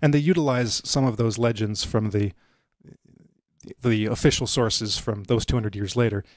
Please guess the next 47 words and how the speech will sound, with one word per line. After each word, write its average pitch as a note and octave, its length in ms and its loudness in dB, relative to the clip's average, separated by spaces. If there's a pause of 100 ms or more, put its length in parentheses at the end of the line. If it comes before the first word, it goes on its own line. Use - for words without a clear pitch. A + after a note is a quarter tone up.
(160)
in C3+ 320 2 (300)
creating A#2+ 320 4
the A2+ 80 0
narrative A2+ 340 2
of A#2 260 -2
this A2 140 0
show, C3+ 300 2
but C#3 140 0
it C3+ 80 2
really E3 300 0
is, A#2 320 -2 (540)
Ertugrul B2+ 420 4
in A#2+ 80 -2
this A2+ 100 -2
show B2 140 0
really A#2+ 280 2
is G#2 120 -2
entirely A#2+ 420 2
the A2 100 0
creation G#2+ 560 0
of G#2 240 -4
the G2+ 100 0
writers G2 340 -2
of F2 80 -14
the F2 80 -10
show. G2+ 320 -4 (540)
So E3+ 180 4
they've D3+ 140 2
got C#3+ 120 2
a C3+ 40 2
free C#3+ 240 2
hand B2+ 240 0
to B2+ 80 0
pretty B2+ 180 2
much A2+ 180 -2
do A#2 120 6
whatever A2 260 2
they G#2 100 2
want B2 200 0
with B2+ 100 -2
him G#2 180 -4 (260)
and C3 120 -8
to C#3 100 0
create, B2 480 0
like, G#2+ 140 -6
a - 80 -12
totally B2 600 2